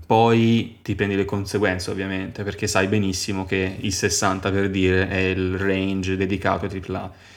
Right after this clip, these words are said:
Quindi, eh, non puoi ovviamente lamentarti se magari la gente ha i dubbi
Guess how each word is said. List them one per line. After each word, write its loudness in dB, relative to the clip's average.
Quindi, -2
eh, -14
non -8
puoi -2
ovviamente -4
lamentarti -2
se -8
magari -2
la -2
gente -6
ha 2
i 4
dubbi -2